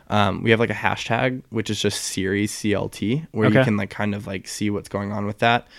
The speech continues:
Speaker 1: Um, and that's, like, how people find it. Uh,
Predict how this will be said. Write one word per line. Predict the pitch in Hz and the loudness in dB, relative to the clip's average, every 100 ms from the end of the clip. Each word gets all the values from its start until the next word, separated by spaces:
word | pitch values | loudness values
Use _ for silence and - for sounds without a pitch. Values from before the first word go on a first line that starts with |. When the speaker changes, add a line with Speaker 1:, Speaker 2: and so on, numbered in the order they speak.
| - - - | -20 -20 -2
Speaker 1:
Um, | 104 98 92 64 - _ _ - | 2 2 0 -6 -12 _ _ -4
and | 110 | 0
that's, | 107 - | 2 2
like, | 117 110 | -2 0
how | - 101 | -2 -2
people | 110 92 | -2 -4
find | - - 107 | -6 -4 2
it. | 120 117 - - | 2 2 -2 -4
Uh, | 101 98 | -2 -2